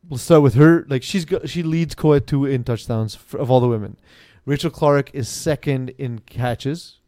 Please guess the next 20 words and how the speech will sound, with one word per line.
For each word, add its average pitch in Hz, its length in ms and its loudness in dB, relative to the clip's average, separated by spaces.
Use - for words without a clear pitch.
second 117 300 -12
to 107 60 -14
Daphne, 113 420 -12
uh, 120 160 -2
but 127 240 0
up 147 160 -4
there 139 160 0
as 113 160 0
well. 165 300 6
And, 139 380 0
uh, 135 220 -8
Jessica 151 320 0
Gosselin 143 500 0
is 123 100 -4
second 135 460 -6
in, 120 520 -8
uh, 107 600 -6
in 117 120 -4
receptions. - 720 -8
Uh, 131 300 -4